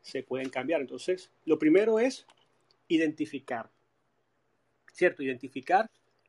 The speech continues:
eh, los, los patrones o, o, o la, el tipo de mentalidad que, que poseas, ¿verdad? Lo segundo que hay que hacer, bueno, em, eh, reprogramar la mente, por supuesto,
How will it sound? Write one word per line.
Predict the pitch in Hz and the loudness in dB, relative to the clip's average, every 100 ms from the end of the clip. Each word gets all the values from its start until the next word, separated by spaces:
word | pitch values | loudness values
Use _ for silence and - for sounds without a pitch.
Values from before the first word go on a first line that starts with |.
| _ | _
eh, | 156 143 143 | -4 -2 -2
los, | 151 147 127 - - _ _ _ _ | -2 -4 -4 -16 -20 _ _ _ _
los | 156 151 | -4 -4
patrones | - 147 156 156 - - - | -2 -4 -6 -8 -16 -20 -14
o, | |
o, | 139 147 - | -6 -6 -2
o | |
la, | 143 139 | -2 0
el | 147 135 | -2 -2
tipo | 185 180 | -2 0
de | 165 | 0
mentalidad | 143 131 127 131 131 | -2 -6 -6 -4 -4
que, | - 135 - _ _ _ _ _ _ _ _ _ | -6 -8 -10 _ _ _ _ _ _ _ _ _
que | 143 | -2
poseas, | 135 120 - 117 - - _ _ _ _ _ _ - | -2 -6 -10 -10 -10 -20 _ _ _ _ _ _ -10
¿verdad? | 123 139 - _ | -2 0 -2 _
Lo | 165 180 | 4 4
segundo | 185 175 226 233 | 4 0 0 -2
que | 220 | -2
hay | 208 | -2
que | 220 | -2
hacer, | 190 226 | -2 -2
bueno, | 156 151 190 127 _ _ _ _ | -2 -2 -2 -4 _ _ _ _
em, | 151 135 _ - | -6 -6 _ -4
eh, | 139 - - | -4 -4 -4
reprogramar | 147 156 156 143 131 123 | -2 0 0 0 0 -4
la | 175 | -2
mente, | 175 151 | -4 -4
por | 165 160 | -8 -4
supuesto, | 180 156 143 - 185 | -4 -2 -6 -6 -8